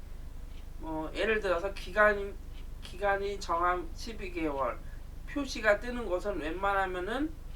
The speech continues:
추천드리진 않고요. 어, 정 급하시면은 추천할 만-, 한, 추천을 해도 됩니다. 추천해도 되고요.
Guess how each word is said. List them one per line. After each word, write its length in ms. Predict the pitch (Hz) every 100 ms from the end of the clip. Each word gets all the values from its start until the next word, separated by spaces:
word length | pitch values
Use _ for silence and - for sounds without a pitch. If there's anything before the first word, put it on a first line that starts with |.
| - - -
추천드리진 800 | - 254 269 254 208 175 - 196
않고요. 580 | 151 - 147 165 170 - - - - - - - -
어, 220 | 165 165
정 320 | - 202 254
급하시면은 800 | 233 - 202 196 185 170 175 175
추천할 540 | - - 220 202 196
만-, 360 | 190 180 170 160 - - - - - -
한, 260 | 240 240 233 - -
추천을 580 | - 277 - 269 254 -
해도 280 | 226 240 254
됩니다. 380 | 254 320 139 143
추천해도 460 | - - - 220
되고요. 540 | 202 156 156 156 226